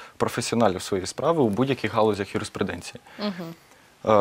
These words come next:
Speaker 1: Е, тобто я, як громадський активіст, можу направити до когось з наших учасників. Також ми співпрацюємо з багатьма громадськими організаціями, в тому числі ми підписуємо меморандуми з, е, органами влади, е,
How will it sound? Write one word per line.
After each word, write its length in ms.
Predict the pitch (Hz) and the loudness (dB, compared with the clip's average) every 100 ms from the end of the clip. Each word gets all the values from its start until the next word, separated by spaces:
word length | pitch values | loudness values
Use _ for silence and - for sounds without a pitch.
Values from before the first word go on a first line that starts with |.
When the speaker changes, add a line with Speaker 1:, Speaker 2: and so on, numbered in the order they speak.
| 101 | 6
Speaker 1:
Е, 40 | - | 4
тобто 300 | 117 - 107 | 0 2 2
я, 200 | 107 123 | 6 6
як 260 | 107 101 - | 6 2 0
громадський 540 | 101 110 104 101 - | 2 4 4 2 0
активіст, 380 | 107 - 202 226 | 0 2 2 4
можу 260 | 147 135 127 | 4 4 4
направити 500 | 120 - 185 160 123 | 4 6 6 6 2
до 100 | 113 | 2
когось 300 | 156 151 117 | 4 4 2
з 180 | 101 98 110 | -4 -10 0
наших 460 | 120 120 - - | 2 2 0 -6
учасників. 520 | 110 98 - - - - _ _ - - | 0 0 0 -8 -16 -20 _ _ -20 -4
Також 360 | - 185 143 - | 2 2 2 2
ми 440 | 127 123 117 107 101 | 6 8 8 6 4
співпрацюємо 800 | 117 - 120 - 113 - 120 113 104 | 0 0 0 0 -2 2 4 4 2
з 80 | |
багатьма 420 | 101 107 117 - 101 | 2 2 2 2 2
громадськими 500 | 107 104 - 101 95 | 2 2 0 -4 -6
організаціями, 680 | 92 101 98 151 - 170 | -4 -4 0 0 0 -2
в 40 | 143 | 0
тому 220 | 123 110 | 0 0
числі 540 | - - - 113 104 92 | -2 -8 -2 2 2 0
ми 320 | 107 104 101 - | 0 0 0 -4
підписуємо 500 | - 110 - 104 98 | -6 -6 -4 -2 -2
меморандуми 840 | 101 95 98 101 98 95 95 95 | -2 -2 0 0 0 -2 -4 -6
з, 160 | 90 | -6
е, 220 | 98 98 87 85 - - - - - _ 92 92 90 | -4 -2 -4 -10 -20 -20 -20 -20 -20 _ -6 -4 0
органами 500 | 113 113 113 104 101 | 2 4 2 0 0
влади, 440 | 95 95 92 127 196 - - - - _ - | 0 0 0 0 -4 -10 -20 -20 -20 _ -10
е, 120 | 131 | -2